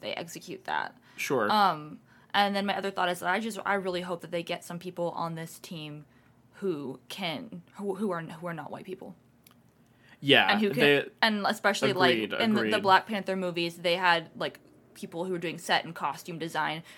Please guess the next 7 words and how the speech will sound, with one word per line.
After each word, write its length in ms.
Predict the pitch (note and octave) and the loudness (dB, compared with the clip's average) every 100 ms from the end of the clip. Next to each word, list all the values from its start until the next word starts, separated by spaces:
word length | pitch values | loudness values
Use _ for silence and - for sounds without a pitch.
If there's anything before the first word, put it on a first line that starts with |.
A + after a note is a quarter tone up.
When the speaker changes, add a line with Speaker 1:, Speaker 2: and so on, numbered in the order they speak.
| - | -14
Speaker 1:
who 140 | - | -4
are 160 | G3+ - | -2 6
actually 400 | F3+ F3 G3+ F3+ | 6 6 0 -6
from 640 | E3+ - - F3 E3+ E3 E3+ - - - | -8 -10 -2 0 0 -4 -12 -18 -20 -8
various 680 | E3 F3+ E3 D#3+ E3 - - | 0 2 2 -2 -6 -14 -16
cultures 480 | - F3 E3+ D#3 - | -10 -8 -6 -8 -8
within 400 | D#3+ D#3+ D#3 | -10 -8 -10